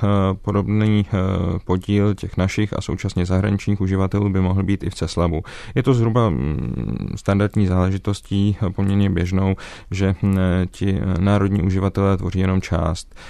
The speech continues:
Vždycky, eh, záleží na tom, eh, jak specifické jsou ty jednotlivé beamliny, ta jednotlivá zařízení, parametry toho daného synchrotronu a, eh, ty potom přitahují odborníky z, eh, různých koutů světa. Takže je velmi pravděpodobné, že pokud budeme,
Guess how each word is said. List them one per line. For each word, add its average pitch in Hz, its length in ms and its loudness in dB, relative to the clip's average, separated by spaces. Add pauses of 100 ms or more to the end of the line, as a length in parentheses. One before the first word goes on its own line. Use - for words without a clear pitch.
(160)
Vždycky, 117 560 0
eh, 101 160 2
záleží 110 300 2
na 107 120 2
tom, 110 260 2
eh, 101 240 2
jak 110 300 0 (160)
specifické 104 880 -2
jsou 104 200 -2
ty 107 100 -4
jednotlivé 98 420 0
beamliny, 101 440 2
ta 98 100 0
jednotlivá 95 420 0
zařízení, 101 480 0
parametry 98 520 0
toho 92 180 0
daného 90 300 2
synchrotronu 98 680 0 (400)
a, 98 260 2
eh, 98 320 4
ty 101 160 -2
potom 107 440 2
přitahují 98 540 0
odborníky 92 560 2
z, - 200 -4
eh, 95 40 0 (480)
různých 95 380 0
koutů 92 280 0
světa. 87 360 -2 (240)
Takže 92 220 -2
je 110 200 4
velmi 107 360 2
pravděpodobné, 95 580 2
že 95 80 -2
pokud 92 300 -4
budeme, 95 400 2